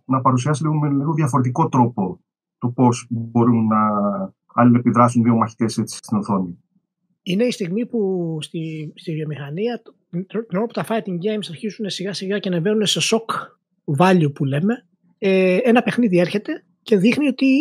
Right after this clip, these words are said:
Speaker 2: δεν χρει-, το χρειάζεσαι το shock value. Δεν χρειάζεσαι τη βία, δεν χρειάζεσαι, ας πούμε, την ένταση σε αυτό το επίπεδο.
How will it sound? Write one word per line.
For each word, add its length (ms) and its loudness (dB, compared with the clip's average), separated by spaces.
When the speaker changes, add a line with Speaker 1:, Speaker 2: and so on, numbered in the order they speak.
Speaker 2:
δεν 120 4
χρει-, 240 0
το 100 2
χρειάζεσαι 520 4
το 80 -10
shock 200 -12
value. 200 -10
Δεν 120 4
χρειάζεσαι 520 4
τη 100 -8
βία, 380 -10
δεν 120 -4
χρειάζεσαι, 520 2
ας 140 -4
πούμε, 240 0
την 200 0
ένταση 380 2
σε 100 -4
αυτό 120 -10
το 80 -8
επίπεδο. 540 -8